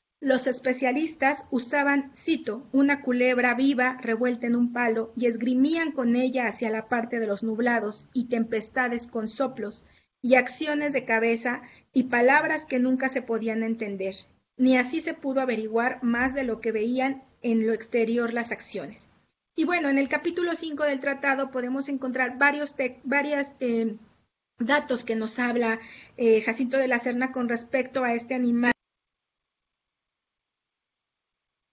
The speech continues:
Y bueno, todo lo señala, más también vuelve a señalar las aves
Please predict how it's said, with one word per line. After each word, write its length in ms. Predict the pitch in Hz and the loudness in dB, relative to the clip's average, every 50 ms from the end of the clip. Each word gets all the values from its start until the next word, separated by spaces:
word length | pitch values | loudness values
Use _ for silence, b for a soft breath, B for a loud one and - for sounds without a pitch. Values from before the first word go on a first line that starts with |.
| _ 240 233 240 254 262 B B B | _ 2 2 2 2 -2 B B B
Y 60 | 226 | -2
bueno, 160 | 269 254 254 | -2 0 2
todo 180 | 277 262 262 247 | 2 2 4 8
lo 100 | 240 233 | 10 10
señala, 280 | 262 254 262 254 254 - - _ _ _ _ _ _ _ - | 10 10 6 4 2 2 0 _ _ _ _ _ _ _ 2
más 340 | 269 269 277 277 277 - - | 4 4 4 2 0 -2 -2
también 480 | - 269 254 247 240 247 247 240 240 | 0 0 2 2 2 2 4 4 4
vuelve 220 | 233 247 247 233 254 | 4 4 2 0 -2
a 20 | |
señalar 480 | 254 262 247 233 220 214 220 233 226 220 | -2 0 -2 0 0 2 2 2 2 2
las 260 | 226 214 214 - - | 0 -2 -2 -2 0
aves 520 | 285 277 277 262 254 269 311 330 - - | 2 2 4 4 4 2 2 0 -6 -12